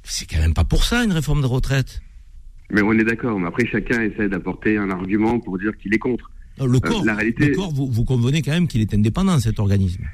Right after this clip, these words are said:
Speaker 2: Là, je parle pas le corps. Vous dites que certains prévoient ça pour le budget.
Speaker 1: Oui, oui,
Speaker 2: Mais
Speaker 1: dont le
Speaker 2: l'idée
Speaker 1: corps.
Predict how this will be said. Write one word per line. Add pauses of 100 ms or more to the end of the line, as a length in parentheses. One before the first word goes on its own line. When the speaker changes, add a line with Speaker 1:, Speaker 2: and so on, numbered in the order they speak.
(140)
Speaker 2:
Là,
je
parle
pas
le
corps.
Vous
dites
que
certains
prévoient
ça
pour (240)
le
budget.
Speaker 1:
Oui, (140)
oui,
Speaker 2:
Mais
Speaker 1:
dont
le
Speaker 2:
l'idée
Speaker 1:
corps.